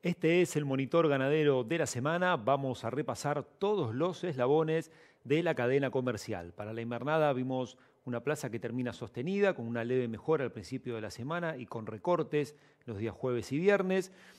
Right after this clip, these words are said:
Para el mercado agroganadero de Cañuelas, cotizaciones dispares, plaza sostenida para lo que es la carne, ¿eh? El valor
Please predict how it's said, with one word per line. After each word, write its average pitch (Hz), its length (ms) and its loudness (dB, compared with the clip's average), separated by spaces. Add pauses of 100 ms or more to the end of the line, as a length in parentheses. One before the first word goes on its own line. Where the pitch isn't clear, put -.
(180)
Para 170 160 4
el 151 40 2
mercado 143 540 2
agroganadero 131 800 2
de 120 100 -2
Cañuelas, 143 420 -4
cotizaciones 117 600 -10
dispares, 170 540 -2
plaza 139 400 -4
sostenida 160 760 -2 (240)
para 113 140 -6
lo 117 120 -4
que 156 100 -4
es 131 100 -4
la 123 160 -2
carne, 113 500 0
¿eh? 170 160 -10
El 104 100 -8
valor 135 440 0